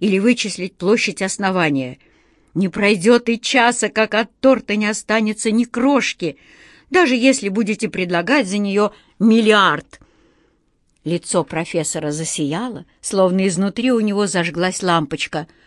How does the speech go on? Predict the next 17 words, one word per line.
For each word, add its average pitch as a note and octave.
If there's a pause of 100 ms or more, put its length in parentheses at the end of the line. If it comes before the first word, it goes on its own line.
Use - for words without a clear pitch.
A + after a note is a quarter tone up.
(580)
"Ну, G3
конечно F3
же, C4+
они D#4
съедят D#4+
его, D#3+ (540)
уничтожат. G#3 (440)
От A#3
него B3
не B3+
останется C4+
ни C#4
крошки. G#3+ (500)
Ура! G#3+ (240)
Вперед, C#4
ребята, B3
вперед! D4+